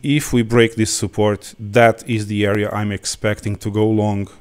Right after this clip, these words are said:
and take advantage of this invalidation of the second range boundary to having a new second range boundary. Okay, guys, so,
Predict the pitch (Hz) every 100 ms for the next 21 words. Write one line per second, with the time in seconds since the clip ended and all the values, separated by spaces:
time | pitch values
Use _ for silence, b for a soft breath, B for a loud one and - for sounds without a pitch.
0 | - - 98 101 - - 104 101 - -
1 | 101 87 107 98 104 95 - 107 101 92
2 | 104 107 - 107 107 104 98 104 - 101
3 | 95 92 - 143 135 131 127 117 127 127
4 | 127 120 - B B B B _ - 123
5 | 117 110 120 107 104 98 107 107 110 104
6 | 113 131 104 - 98 90 98 95 90 85
7 | 80 71 71 - - - _ b b b
8 | b b b b - - 196 165 110 -
9 | - b b b - - 139 139 135 135